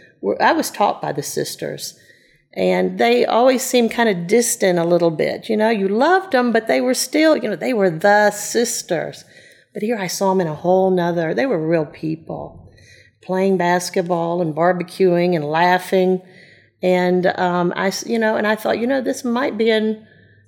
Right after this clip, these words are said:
a, um, alternate, maybe a lifestyle for me or something to look more into, see? And, um, I did and followed through. It's, it's quite a, it's, um, it's a journey.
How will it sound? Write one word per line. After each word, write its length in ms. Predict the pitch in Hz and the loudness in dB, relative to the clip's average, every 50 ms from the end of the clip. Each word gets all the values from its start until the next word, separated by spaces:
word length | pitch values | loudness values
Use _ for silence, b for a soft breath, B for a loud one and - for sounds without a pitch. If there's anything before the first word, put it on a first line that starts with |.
| b - | b -4
a, 520 | 190 196 196 190 190 98 - - - - _ - | -2 0 2 2 0 0 -4 -10 -16 -20 _ -10
um, 340 | - 180 175 165 160 180 180 - | -6 -6 -4 -4 -4 -6 -8 -6
alternate, 480 | 196 208 262 - - 254 254 247 - - - _ _ _ _ _ _ - | -6 -6 -6 -6 -6 -8 -6 -6 -8 -8 -12 _ _ _ _ _ _ -10
maybe 360 | 214 226 240 247 240 247 254 | -8 -6 -6 -6 -8 -6 -6
a 60 | 240 | -6
lifestyle 640 | 233 226 247 302 392 - - - - 139 131 - - | -4 -4 -4 -4 -4 -6 -8 -10 -8 -8 -8 -12 -14
for 200 | - - - 143 | -14 -14 -12 -12
me 280 | 143 143 - - - | -12 -12 -14 -14 -14
or 120 | 143 180 180 | -14 -14 -12
something 360 | - - 233 233 - 247 233 | -10 -8 -8 -6 -6 -8 -8
to 100 | - 233 | -6 -6
look 220 | 220 233 - - - | -4 -4 -6 -4 -4
more 400 | 202 202 208 226 277 302 285 233 | -4 -2 -2 -2 -2 -2 0 0
into, 640 | 190 190 202 214 208 - - 160 156 151 151 156 | 0 0 0 -2 -4 -4 -6 -4 -4 -4 -6 -8
see? 460 | - - - 220 220 220 220 220 b b b b b b b b b b b | -10 -8 -6 -4 -4 -4 -6 -8 b b b b b b b b b b b
And, 380 | 196 196 190 190 185 185 180 | -4 -2 0 0 0 0 0
um, 220 | 190 185 180 175 - | 0 0 0 0 -2
I 120 | 180 190 | -2 -2
did 340 | 185 170 185 165 160 151 160 | 0 0 0 0 0 0 -2
and 220 | 165 170 175 180 | -4 -4 -4 -4
followed 420 | - - 202 196 202 214 208 208 208 | -4 -2 0 0 2 2 2 0 2
through. 160 | 208 202 226 | 2 2 2
It's, 160 | 254 247 - - | 0 -2 -4 -2
it's 200 | - 247 240 - | -2 -2 -2 -4
quite 340 | - - 254 247 247 247 | -4 -2 0 2 2 2
a, 220 | 233 196 185 180 175 | 2 2 2 2 2
it's, 320 | - - 190 185 - - | 2 0 -2 -2 -2 -2
um, 400 | 202 190 180 175 165 165 165 160 b b b b b b b b b b b | 0 2 2 2 0 -2 -4 -8 b b b b b b b b b b b
it's 220 | 220 220 220 - | 0 0 0 0
a 80 | 226 214 | -4 -4
journey. 640 | 185 185 196 196 196 208 214 208 180 - - - | -2 -2 0 0 2 2 2 0 0 -2 -4 -8